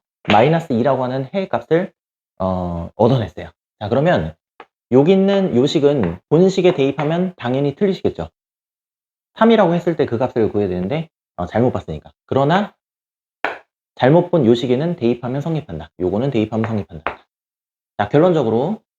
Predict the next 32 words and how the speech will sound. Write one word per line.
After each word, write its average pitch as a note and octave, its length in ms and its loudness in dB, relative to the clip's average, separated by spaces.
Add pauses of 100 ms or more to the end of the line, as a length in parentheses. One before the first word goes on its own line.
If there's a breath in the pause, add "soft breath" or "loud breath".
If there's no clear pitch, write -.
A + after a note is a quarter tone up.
특정 A3+ 320 2
개수를 G3 240 2
잘못 B2+ 280 -4
봤다라고 A2+ 540 -4
하는 B2+ 140 -6
거는 A2 340 -4
나머지는 A#2 460 0
제대로 G#2+ 260 -2
봤다는 F#2+ 260 -8
뜻인 G#2 240 -6
거고 E2 320 -4 (440)
잘못 D#3+ 280 4
봤기 E3+ 240 0
때문에 D#3 440 -2 (280)
미지수를 D3 500 2 (240)
사용하신 F3+ 400 0
게 A2 60 -2
되는데 F#2+ 540 -4 (320)
문제에서는 D#3 640 2 (340)
A E3+ 260 4
때문에 F3+ 180 2
못 G#2+ 200 0
구하는 C#3+ 240 -2
게 A2+ 60 -4
아니라 G2+ 440 -8
그 C#3 200 4
해를 F#3 240 0
줄 A#2 180 -2
거기 C3 220 0
때문에 F#2+ 580 -6
대입하면 A#2 380 -2
성립한다. A2 500 -10